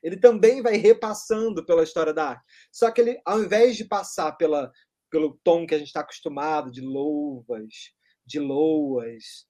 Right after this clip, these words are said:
odes, elogios, o gra-, os grandes mestres, os mestres, você lê os mestres antigos, você acha que vai ser um livro como todos os livros que falam sobre a história da arte, com H maiúsculo. E ele faz o contrário, ele faz a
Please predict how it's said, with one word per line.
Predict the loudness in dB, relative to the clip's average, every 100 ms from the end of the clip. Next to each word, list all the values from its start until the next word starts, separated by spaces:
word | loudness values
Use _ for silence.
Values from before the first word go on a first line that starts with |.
| -8
odes, | -2 -2 -2 -6 -10 -18 -18 -18 -6
elogios, | 0 0 0 -8 -6 -4 -4 -6
o | -6
gra-, | 0 0
os | 0
grandes | -6 -2 -2 -2 -6 -10 -10
mestres, | -8 -4 -6 -8 _ -20
os | -18 -12
mestres, | 0 2 2 -6 _ -20
você | -4 2
lê | 6 6
os | 4
mestres | 2 4 4 2 -2
antigos, | -2 -2 -4 -4 -4 -4
você |
acha | -2 -2 -6
que | -6
vai | -6
ser | -4
um | -6 -6
livro | 0 0 0 -4 -4 _ _
como | 0 2 8
todos | 12 12 10
os | -2
livros | -2 -2
que | -8
falam | 0 0 0
sobre | -2 -6 -6 -10 -10
a | -4 -2
história | -4 -12 -2 6 8 8 4
da | 2
arte, | -2 -4 -6 -10
com | -10
H | -6 -6
maiúsculo. | -4 -4 -6 _ -20 -20 _ -6
E | 6
ele | 6 6
faz | 2 0
o | 2
contrário, | -2 0 2 6 6 6 2
ele | -6
faz | -2 2 2 2
a | -2